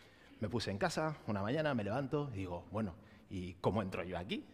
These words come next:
<laughs> O sea, ¿cómo lo hago yo para, para entrar en el partido?". Me puse a pensar, dije, "Bueno, a ver, ¿qué hago? Eh, llevo un currículum, me voy a la sede del partido y digo, 'Hola, buenas, quiero formar parte'".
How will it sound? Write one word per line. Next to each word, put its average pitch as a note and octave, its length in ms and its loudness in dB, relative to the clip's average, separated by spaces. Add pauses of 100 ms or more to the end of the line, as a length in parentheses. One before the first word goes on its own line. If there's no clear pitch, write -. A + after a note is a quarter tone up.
<laughs> C3+ 80 -2
O G#2 40 0
sea, G#2 180 4
¿cómo A#2+ 240 4
lo A2+ 120 8
hago G#2+ 160 4
yo A#2 180 6
para, G2+ 380 2
para G2 160 0
entrar G2+ 200 0
en G#2 80 0
el G#2+ 120 -2
partido?". A2+ 380 0 (1600)
Me G2 80 0
puse A2 220 0
a G2 60 2
pensar, F2+ 340 -4 (340)
dije, F#2+ 220 -6
"Bueno, F#2+ 220 -2 (880)
a G2+ 200 2
ver, G2 240 2
¿qué - 100 2
hago? F2 300 0 (180)
Eh, F#2+ 380 0 (220)
llevo A2 180 4
un A#2 140 6
currículum, D3+ 540 4
me G2+ 120 4
voy A2 220 4
a A2+ 80 8
la G#2+ 240 4
sede A2 260 4
del A2 120 4
partido C#3 480 4
y C3+ 40 6
digo, G#2 140 4
'Hola, A2+ 180 4
buenas, A2 320 2
quiero A2 180 4
formar G#2+ 320 2
parte'". C#3+ 300 4